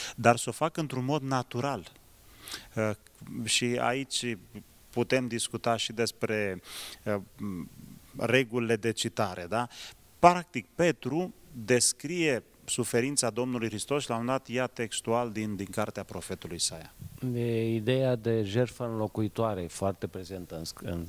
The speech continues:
Speaker 2: cele două epistol-, epistole a apostolului Petru, uh, și este preluată din Vechiul Testament, nu? Ideea, uh,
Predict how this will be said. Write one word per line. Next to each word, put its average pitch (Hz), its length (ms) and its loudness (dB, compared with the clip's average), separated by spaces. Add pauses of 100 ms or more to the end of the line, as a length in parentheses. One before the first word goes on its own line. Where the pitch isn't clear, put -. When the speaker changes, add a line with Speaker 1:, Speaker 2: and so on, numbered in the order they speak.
Speaker 2:
cele 87 260 -2
două 87 200 2
epistol-, 87 540 -4 (140)
epistole 90 540 -2
a 85 140 -2
apostolului 87 600 -6
Petru, 92 480 -4 (460)
uh, 90 380 0 (260)
și - 220 -4
este 101 220 -4
preluată 107 400 -4
din 101 160 -6
Vechiul 101 280 -6
Testament, 107 640 -4
nu? 90 240 -6
Ideea, 101 680 0 (360)
uh, 95 400 -2